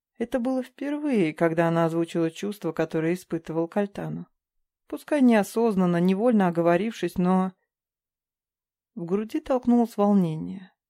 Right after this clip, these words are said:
кровь прилила к щекам. Однако Альтан, похоже, ничего не заметив, уже потащил со стола ноутбук и принялся тыкать пальцами в кнопки клавиатуры. «Сейчас я тебе покажу.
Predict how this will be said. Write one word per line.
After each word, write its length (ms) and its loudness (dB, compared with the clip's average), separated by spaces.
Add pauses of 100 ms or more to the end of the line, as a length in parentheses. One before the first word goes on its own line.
кровь 260 -2
прилила 460 2
к 60 -16
щекам. 500 -6 (1200)
Однако 480 4
Альтан, 320 2
похоже, 420 2
ничего 360 2
не 120 2
заметив, 520 -2
уже 200 -2
потащил 520 -4
со 160 -6
стола 320 0
ноутбук 520 -4
и 60 -2
принялся 500 -4
тыкать 360 -4
пальцами 400 -2
в 80 -14
кнопки 340 -10
клавиатуры. 720 -2 (1300)
«Сейчас 360 0
я 60 -4
тебе 220 -2
покажу. 540 0